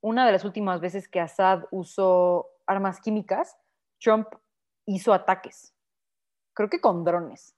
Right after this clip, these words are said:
pero hizo ataques. Este, digo, siempre se han mantenido medio alejados de la zona. Han sido como muy indirectos. Y eso es lo que nos lleva a, en realidad, ¿qué onda con Siria? O sea, es un conflicto que le podríamos decir un conflicto proxy.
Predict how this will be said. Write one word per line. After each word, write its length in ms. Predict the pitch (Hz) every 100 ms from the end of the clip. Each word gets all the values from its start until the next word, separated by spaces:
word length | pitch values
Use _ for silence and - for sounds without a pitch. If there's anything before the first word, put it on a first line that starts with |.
| _
pero 180 | - 180
hizo 200 | 175 190
ataques. 460 | 190 170 - - _ _ _ _ _ _ _
Este, 800 | 175 165 - 170 165 156 131 160 _ _ _
digo, 260 | 208 214 190
siempre 420 | 226 202 247 220
se 120 | 202
han 100 | 185
mantenido 400 | 185 175 165 165
medio 220 | 165 151
alejados 400 | 160 - - - _
de 60 | -
la 100 | 156
zona. 240 | - - _
Han 160 | - 190
sido 220 | 208 196
como 220 | 185 156 -
muy 200 | 180 175
indirectos. 400 | 165 - _ _ _ _ _ _ _ _ _ _
Y 300 | 233 233 -
eso 180 | 220 220
es 60 | 247
lo 100 | 233
que 80 | 220
nos 160 | 190
lleva 440 | 196 196 190 185 -
a, 220 | 180 175
en 80 | 175
realidad, 500 | 175 165 175 180 233 _ _ _ _
¿qué 160 | - 240
onda 240 | 233 233
con 160 | 214 175
Siria? 340 | 196 165 - _ _ _ _
O 100 | -
sea, 160 | 196 196
es 180 | 208 247
un 140 | 233
conflicto 680 | 220 196 196 226 180 226 226
que 120 | 190
le 100 | 175
podríamos 460 | 165 175 180 185 190
decir 240 | 170 185
un 80 | 180
conflicto 500 | 180 156 160 185 175
proxy. 460 | - 175 - -